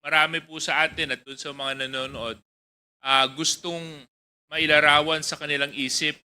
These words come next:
kung ano ba tong Dumoy. Ano po ba itong Dumoy? Is this a factory? Is this, ah, as a place in Davao? Can you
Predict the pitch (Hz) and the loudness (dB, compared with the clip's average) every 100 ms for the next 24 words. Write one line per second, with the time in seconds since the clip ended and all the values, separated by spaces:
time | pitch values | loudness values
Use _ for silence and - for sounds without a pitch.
0 | _ _ 139 143 143 147 160 143 120 131 | _ _ -10 -8 -4 -4 -6 -10 -8 -8
1 | 131 143 135 117 - 156 185 - 196 208 | -6 -4 -4 -4 -6 -6 -6 -12 -8 -6
2 | 202 190 165 170 156 127 165 151 - 139 | -4 -6 -4 -4 -4 -6 -6 -8 -6 -4
3 | 139 - 156 156 190 220 - _ _ _ | -2 -2 -4 -6 -6 -8 -14 _ _ _
4 | _ 151 - 147 156 - 127 135 127 127 | _ -10 -6 -4 -2 -2 0 0 0 -2
5 | - 135 - - - - 139 147 160 147 | -2 -4 -6 -8 -8 -10 -4 -2 -2 -4
6 | 135 135 135 139 151 165 156 156 165 | -2 0 0 -2 -4 -6 -12 -8 -8